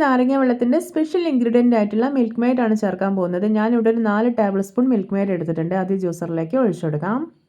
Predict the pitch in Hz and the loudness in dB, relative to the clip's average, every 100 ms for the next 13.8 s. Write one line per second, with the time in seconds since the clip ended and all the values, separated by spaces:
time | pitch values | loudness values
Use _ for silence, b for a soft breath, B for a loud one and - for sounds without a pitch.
0 | _ 311 359 339 302 339 359 339 285 294 | _ -4 0 0 2 0 2 2 2 2
1 | 302 262 262 254 233 233 302 254 247 294 | 0 0 0 2 0 2 2 2 2 2
2 | 262 220 220 320 330 240 247 226 233 311 | 0 2 0 0 2 2 2 2 0 0
3 | 294 196 180 175 170 190 285 320 - _ | 0 0 0 -2 -2 -2 -2 -4 -14 _
4 | _ 302 349 320 247 254 262 302 262 247 | _ 0 2 4 4 2 0 0 2 2
5 | 254 233 220 240 247 233 247 302 240 214 | 2 2 2 0 0 2 2 2 0 2
6 | 214 220 247 285 240 202 220 233 220 196 | 2 0 -2 0 0 0 0 2 2 2
7 | 185 180 175 175 196 202 226 202 196 226 | 0 -2 -2 -2 0 0 0 0 -2 0
8 | 233 196 202 254 220 185 196 185 165 160 | -2 0 0 2 0 0 0 0 -2 -2
9 | 160 156 190 302 - _ _ _ - 311 | -2 -2 -2 -6 -10 _ _ _ -2 0
10 | 285 311 269 269 262 - 294 277 262 240 | 2 2 2 2 0 0 -2 0 0 2
11 | 247 262 214 214 226 208 185 185 180 185 | 0 2 2 4 4 4 0 -4 -2 0
12 | 220 - 349 403 262 226 285 302 226 208 | -2 -2 0 4 4 4 2 2 2 4
13 | 214 208 214 190 180 175 180 | 4 2 2 0 0 -2 0